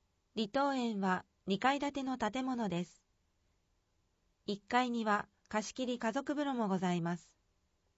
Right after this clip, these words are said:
一階。玄関は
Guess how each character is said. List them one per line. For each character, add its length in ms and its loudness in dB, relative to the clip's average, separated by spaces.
一 160 0
階。 320 4
玄 200 4
関 280 2
は 200 2